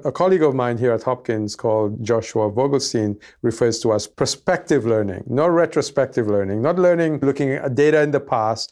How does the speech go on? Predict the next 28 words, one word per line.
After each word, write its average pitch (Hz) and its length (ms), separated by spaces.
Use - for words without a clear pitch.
and 131 140
saying, 143 180
"Oh 208 120
yeah, 214 200
that's 139 220
what 135 160
you 131 40
did 110 200
back 104 200
then." 101 300
But 131 160
using 180 400
data 156 240
in 147 60
the 135 100
past 135 280
to 131 60
say, 123 200
"Oh, 170 160
this 147 180
is 139 120
what 139 180
we 139 60
will 120 160
do 113 240
in 104 80
the 98 80
future." - 520